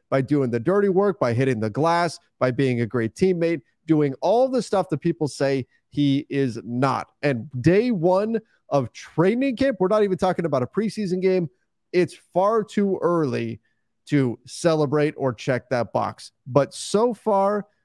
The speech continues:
so good, because this is exactly, exactly what Christian Wood needs to do. The scoring is going to be there. We've seen him do it throughout his career. The scoring will always be there for him. The question is, can he do the other stuff that helps a team win?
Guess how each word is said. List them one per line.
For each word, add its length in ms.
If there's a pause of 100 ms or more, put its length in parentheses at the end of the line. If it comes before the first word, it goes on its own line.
so 260
good, 300
because 320
this 240
is 140
exactly, 880 (320)
exactly 760 (460)
what 180
Christian 360
Wood 180
needs 240
to 100
do. 140
The 160
scoring 560
is 260
going 240
to 80
be 160
there. 180
We've 220
seen 220
him 140
do 160
it 100
throughout 180
his 140
career. 400 (320)
The 100
scoring 560
will 260
always 440
be 240
there 300 (360)
for 200
him. 200
The 80
question 400
is, 160
can 200
he 100
do 180
the 240
other 300
stuff 360 (360)
that 120
helps 260
a 60
team 260
win? 320